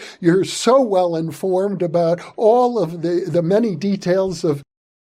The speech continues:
this complex arena. Uh, I'm so glad to be able to share your point of view with our viewers, and, and I hope you'll be willing to come back, uh, in the future on New Thinking Allowed. You'd be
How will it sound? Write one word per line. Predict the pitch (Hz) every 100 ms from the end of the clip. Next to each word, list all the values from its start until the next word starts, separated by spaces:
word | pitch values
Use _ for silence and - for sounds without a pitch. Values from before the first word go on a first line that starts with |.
| _ _
this | - 214 -
complex | - 185 185 185 - 196 196 -
arena. | 175 135 151 175 185 190 202 202 - - -
Uh, | - 147 190
I'm | 156 165 165 160 285 160
so | - 240
glad | 220 214 202 180
to | -
be | 156 160
able | 165 160 151
to | 143 143
share | 139 190 180
your | 175 160 143
point | 147 175 160
of | 156
view | 139 151 156
with | 143 139
our | 143 135 139 139 - -
viewers, | 127 180 190 185 180 175
and, | 160 143 208
and | 190 156
I | 165 170
hope | 208 220
you'll | 220 196
be | 185
willing | 180 196 185 170
to | 170
come | 151 180 156
back, | 165 156 143 - - - -
uh, | 170
in | 175 160
the | 147
future | 165 160 160 120 120 - _ -
on | 143 135
New | 143 143
Thinking | 147 139 135 127
Allowed. | 131 127 131 127
You'd | 139 123
be | 127 127